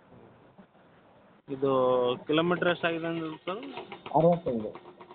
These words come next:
Speaker 1: ಅರವತ್ತೆಂಟು?
Speaker 2: ಅರವತ್ತೈದು, ಅರವತ್ತೈದು.
Speaker 1: ಅರವತ್ತೈದು. ಮ್ಯೂಸಿಕ್ ಸಿಸ್ಟಮ್ ಏನಾನ ಹಾಕ್ಸಿದ್ರೇನು ಸರ್?
Speaker 2: ಏನಿಲ್ಲ ಸರ್, ಅದ್ರಲ್ಲಿ ಅಂಥದ್ದೇನಿಲ್ಲ.
Speaker 1: ಏನಿಲ್ಲ, ಎಲ್ಲ ಶೋರೂಮ್ದಿಂದ ಏನ್ ಬಂದಿದೆ ಅದೇ ಇದೆ.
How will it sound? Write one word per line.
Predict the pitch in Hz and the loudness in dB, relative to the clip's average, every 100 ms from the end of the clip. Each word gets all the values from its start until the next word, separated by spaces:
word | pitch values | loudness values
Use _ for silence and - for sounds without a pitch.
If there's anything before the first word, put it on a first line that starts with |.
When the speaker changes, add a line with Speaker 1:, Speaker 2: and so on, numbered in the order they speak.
| - | -4
Speaker 1:
ಅರವತ್ತೆಂಟು? | 131 151 147 147 131 117 143 190 - - - _ - - | 0 0 0 0 -2 -4 -6 -10 -18 -20 -20 _ -8 2
Speaker 2:
ಅರವತ್ತೈದು, | 151 185 180 165 143 | 4 4 4 4 6
ಅರವತ್ತೈದು. | 131 143 139 117 113 | 4 2 0 -4 -6
Speaker 1:
ಅರವತ್ತೈದು. | - - 127 127 123 - 117 113 - _ _ _ - _ _ 143 | -10 -14 -6 -4 -4 -6 -8 -12 -20 _ _ _ -20 _ _ 0
ಮ್ಯೂಸಿಕ್ | 151 165 170 | 2 2 0
ಸಿಸ್ಟಮ್ | - 156 180 175 | -2 -2 0 2
ಏನಾನ | 170 170 170 | 4 4 2
ಹಾಕ್ಸಿದ್ರೇನು | 165 - 147 127 180 | 0 -2 -6 -6 -6
ಸರ್? | 160 123 - - - | -8 -12 -14 -2 4
Speaker 2:
ಏನಿಲ್ಲ | 165 165 131 127 | 6 6 2 0
ಸರ್, | 120 113 | 2 0
ಅದ್ರಲ್ಲಿ | 107 107 | 2 -2
ಅಂಥದ್ದೇನಿಲ್ಲ. | 98 104 98 92 90 85 123 | -2 0 -2 -4 -10 -12 -14
Speaker 1:
ಏನಿಲ್ಲ, | 123 123 117 113 _ _ 139 - - - - - - | -12 -12 -12 -14 _ _ _ -20 -20 -20 -20 -20 -10
ಎಲ್ಲ | 123 127 123 117 117 113 110 | -4 -2 0 0 -2 -2 -4
ಶೋರೂಮ್ದಿಂದ | 107 139 143 143 139 135 131 | -4 0 2 2 2 2 2
ಏನ್ | 127 127 135 127 | 0 0 -2 -2
ಬಂದಿದೆ | 127 135 170 | -2 -2 -4
ಅದೇ | 127 | -2
ಇದೆ. | 123 104 104 | -4 -6 -10